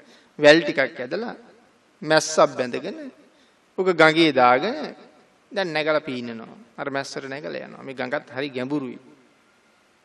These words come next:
ගව් ගානක් ගැඹුරයි. ගංගා හතරක් හතර පැත්තෙන් ඇවිල්ලා එකතු වෙන තැන. කොහොම හරි අරක පැදගෙන, පැදගෙන සෑහෙන දුරක් යනකොට මෙයාට හම්බුණා දූපතක්.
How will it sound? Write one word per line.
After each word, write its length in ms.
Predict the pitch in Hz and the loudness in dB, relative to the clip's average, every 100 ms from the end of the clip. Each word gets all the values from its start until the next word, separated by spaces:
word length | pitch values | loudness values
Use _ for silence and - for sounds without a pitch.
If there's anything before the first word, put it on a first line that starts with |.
| _ _ - | _ _ -4
ගව් 160 | 139 135 | -2 2
ගානක් 480 | 135 147 175 190 180 | 6 6 6 4 0
ගැඹුරයි. 480 | 139 120 120 - - _ | -6 -8 -12 -14 -20 _
ගංගා 440 | 196 143 151 151 143 | -4 -4 2 4 4
හතරක් 400 | 131 135 175 175 | 2 0 -2 -2
හතර 280 | 139 151 160 | -6 -4 -2
පැත්තෙන් 400 | 160 160 175 170 | -4 -6 -8 -4
ඇවිල්ලා 280 | 175 180 170 | -4 -2 -4
එකතු 220 | 175 175 | -4 -4
වෙන 180 | 165 165 | -6 -4
තැන. 240 | 160 147 - - 151 _ _ _ _ _ _ _ _ _ _ _ _ _ - | -6 -6 -12 -20 -20 _ _ _ _ _ _ _ _ _ _ _ _ _ -4
කොහොම 120 | 214 | 0
හරි 160 | 214 202 | 4 2
අරක 180 | 190 190 | 2 2
පැදගෙන, 400 | 151 156 180 175 | 2 2 -2 -2
පැදගෙන 380 | 170 175 180 | -2 -2 -4
සෑහෙන 400 | 175 147 139 151 | -2 -2 -2 -4
දුරක් 260 | 156 160 160 | -4 -4 -4
යනකොට 260 | 151 165 165 | -6 -6 -6
මෙයාට 280 | 151 151 | -4 -4
හම්බුණා 420 | 147 143 156 180 160 | -4 -8 -8 -8 -6
දූපතක්. 720 | 151 170 - 147 - _ | -6 -6 -8 -14 -18 _